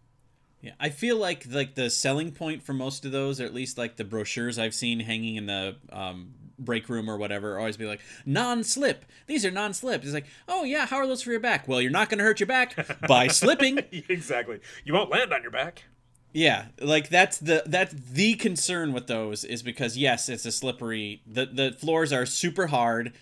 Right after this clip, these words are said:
Speaker 1: and they get very slippery
Speaker 2: Yeah.
Speaker 1: if it's, you know, if humidity reaches above zero percent.
Speaker 2: <laughs>
Speaker 1: Um, <laughs> so you want non-slip, uh, shoes,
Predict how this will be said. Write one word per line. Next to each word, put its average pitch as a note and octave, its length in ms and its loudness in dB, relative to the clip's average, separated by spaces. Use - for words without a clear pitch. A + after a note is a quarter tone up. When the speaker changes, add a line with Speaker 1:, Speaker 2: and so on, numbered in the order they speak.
Speaker 1:
and D3 160 0
they C#3 80 4
get C3+ 160 4
very C#3+ 400 6
slippery C3 580 -2
Speaker 2:
Yeah. C3+ 120 2
Speaker 1:
if - 240 -6
it's, C3 360 -2
you C3+ 180 0
know, A#2+ 300 0
if B2+ 160 -2
humidity C#3+ 500 2
reaches A#2+ 640 -2
above A#2+ 500 -2
zero B2 320 0
percent. A2+ 420 -2
Speaker 2:
<laughs> - 60 -10
Speaker 1:
Um, C3 460 2
<laughs> A2 160 2
so E3 360 8
you D#3 160 6
want D3+ 300 4
non-slip, C#3 800 2
uh, A2 320 2
shoes, C#3+ 580 0